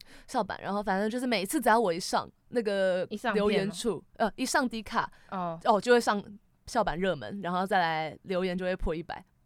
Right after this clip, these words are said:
Speaker 2: 哇哦。
Speaker 1: 嗯。
Speaker 2: 那这样算是，呃，虽然比较负面，但也算宣传吗？你觉得？
Speaker 1: 诶，哦，真的是比较多人关注，但是我觉得这种关注没有很好。
Speaker 2: 哦，对，
Speaker 1: 对。
Speaker 2: 会比较受到
Speaker 1: 但是后来这些
Speaker 2: 打击。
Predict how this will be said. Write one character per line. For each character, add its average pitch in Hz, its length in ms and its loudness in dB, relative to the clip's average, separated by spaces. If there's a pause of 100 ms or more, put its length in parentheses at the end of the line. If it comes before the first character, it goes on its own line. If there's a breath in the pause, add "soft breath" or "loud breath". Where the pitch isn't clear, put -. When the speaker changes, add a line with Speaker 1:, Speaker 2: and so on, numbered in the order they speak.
(480)
Speaker 2:
哇 175 220 -2
哦。 139 80 -16 (340)
Speaker 1:
嗯。 196 200 -2
Speaker 2:
那 277 220 2
这 285 160 -4
样 247 100 2
算 226 300 -2
是， 226 200 -12 (120)
呃， 196 220 -2
虽 285 140 0
然 226 180 4
比 - 120 -10
较 202 120 4
负 240 180 0
面， 208 160 2
但 220 160 2
也 175 80 -4
算 190 260 -4 (160)
宣 196 320 -6
传 202 200 -8
吗？ 139 160 -16
你 156 80 -14
觉 156 120 -16
得？ 135 200 -16 (560 loud breath)
Speaker 1:
诶， 294 420 2
哦， 311 120 2 (340 loud breath)
真 403 140 2
的 359 140 4
是 381 100 0
比 247 120 -4
较 285 180 2
多 302 180 0
人 240 100 2
关 262 160 0
注， 285 100 -4
但 370 120 4
是 370 120 -2
我 262 100 6
觉 214 160 2
得 247 140 4
这 277 160 -4
种 202 180 -2
关 220 180 -2
注 226 300 -6
没 220 160 -2
有 214 140 2
很 175 360 -6
好。 185 440 -2
Speaker 2:
哦， 180 420 -2
对， 214 120 0
Speaker 1:
对。 170 440 0
Speaker 2:
会 254 100 0
比 202 80 -4
较 214 160 2
受 202 60 -10
到 - 80 8
Speaker 1:
但 - 60 6
是 370 260 2
后 392 160 6
来 254 180 8
这 294 120 -2
些 294 380 0
Speaker 2:
打 226 40 -6
击。 - 60 -20